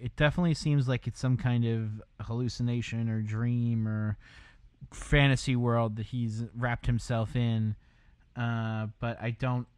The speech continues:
I don't know. It j-, he seems to be in his big mansion with these servants who are helping him, but the servants are super weird, and he's being super <laughs> weird to the servants. At one point, he's naked and writing, and they're, like, washing him naked on his chair. It's,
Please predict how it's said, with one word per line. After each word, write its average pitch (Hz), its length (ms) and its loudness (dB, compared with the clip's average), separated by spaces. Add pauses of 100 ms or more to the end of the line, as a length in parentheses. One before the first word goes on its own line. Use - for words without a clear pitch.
I 117 100 -4
don't 113 320 -4
know. 110 380 -2
It 107 120 -8
j-, 139 160 -10
he 131 440 -4
seems 160 400 -4
to 147 100 -6
be 131 380 -2
in 120 100 -2
his 113 200 -4
big 113 240 -6
mansion 147 480 -2
with 117 160 -4
these 110 180 -6
servants 135 480 -2
who 117 100 -6
are 107 80 -4
helping 139 340 -4
him, 127 260 -4
but 113 160 -8 (580)
the 110 100 -8
servants 139 420 -2
are 120 60 -4
super 113 340 -8
weird, 165 420 -4
and 113 140 -6
he's 127 220 -4
being 120 240 -4
super 139 300 -4
<laughs> - 0 -
weird 135 260 -2
to 120 80 -8
the 110 100 -8
servants. 180 560 -4
At 117 100 -10
one 120 160 -4
point, 117 260 -4
he's 113 180 -4
naked 127 420 -4
and 110 160 -4
writing, 123 480 -2
and 104 280 -6 (540)
they're, 117 280 -2
like, 104 260 -6
washing 196 380 0
him 165 500 0
naked 170 480 -4
on 131 180 -4
his 117 220 -6
chair. 190 480 -4
It's, 131 240 -6